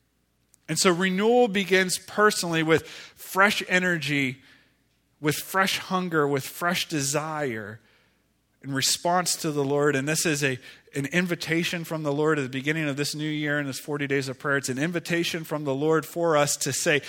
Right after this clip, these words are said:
"Yes, we, we wanna, we want awakening. We want reawakening. We want fresh energy in our spiritual lives to begin two thousand twenty-two."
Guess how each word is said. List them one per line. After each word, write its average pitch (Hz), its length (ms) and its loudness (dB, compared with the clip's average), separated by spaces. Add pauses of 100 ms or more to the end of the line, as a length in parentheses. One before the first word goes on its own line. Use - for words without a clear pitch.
(120)
"Yes, 170 320 4
we, 170 220 -2 (220)
we 160 100 2
wanna, 170 320 2 (260)
we 165 120 2
want 196 240 4
awakening. 143 760 2
We 139 120 -2
want 175 200 0
reawakening. 139 1080 0
We 185 160 0
want 185 340 -2 (220)
fresh 156 560 -2
energy 131 560 -2
in 127 140 -6
our 117 320 -6
spiritual 117 580 -8
lives 98 540 -12 (160)
to 139 120 -8
begin 120 320 -6
two - 180 -10
thousand 104 400 -8
twenty-two." - 560 -16